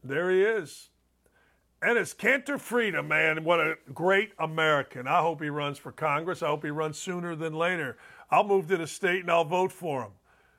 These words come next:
I mean, we need people that have common sense. I mean, just think about it. We've talked about this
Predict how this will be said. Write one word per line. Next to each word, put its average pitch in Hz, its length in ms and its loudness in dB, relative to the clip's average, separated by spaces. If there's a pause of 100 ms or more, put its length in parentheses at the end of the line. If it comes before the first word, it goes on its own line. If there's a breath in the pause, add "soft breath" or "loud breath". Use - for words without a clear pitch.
I 143 80 -4
mean, 160 140 0
we 180 160 2
need 233 240 -4
people 220 300 0
that 190 120 4
have 165 140 0
common 185 420 0
sense. 226 360 -2
I 208 40 -6
mean, 190 140 -4
just 233 260 -8
think 359 240 -8
about 285 280 0
it. 175 60 -10
We've 277 200 -4
talked 277 300 -2
about 247 260 0
this 208 220 -4